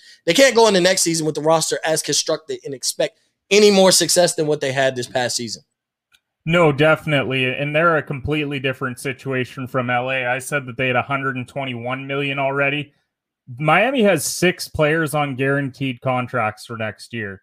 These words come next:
Speaker 2: because you've got I-, Iggy and Dragic are both on team options. I don't see Iggy's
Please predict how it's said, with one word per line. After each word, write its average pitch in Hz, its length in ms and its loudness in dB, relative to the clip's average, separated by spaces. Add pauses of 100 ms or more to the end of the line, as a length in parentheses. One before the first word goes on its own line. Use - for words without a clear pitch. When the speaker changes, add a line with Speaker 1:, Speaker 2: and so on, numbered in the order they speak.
(340)
Speaker 2:
because 127 300 -4
you've 127 140 -6
got 131 260 2 (140)
I-, 156 300 -10
Iggy 175 340 -2
and 180 100 -4
Dragic 156 480 -2
are 156 60 -4
both 143 280 -4
on 143 180 -2
team 139 280 -8
options. 131 640 -4 (340)
I 127 60 0
don't 143 220 0
see 143 460 -2
Iggy's 135 540 -2